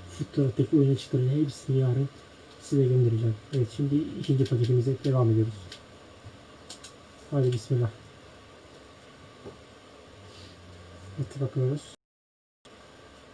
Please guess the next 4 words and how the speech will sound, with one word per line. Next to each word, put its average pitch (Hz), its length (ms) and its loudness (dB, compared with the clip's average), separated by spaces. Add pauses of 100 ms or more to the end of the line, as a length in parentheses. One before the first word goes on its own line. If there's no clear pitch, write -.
(680)
Gelmedi. 113 340 4 (3250)
Billboard 143 480 -2
geldi, 123 240 2
evet. - 280 -2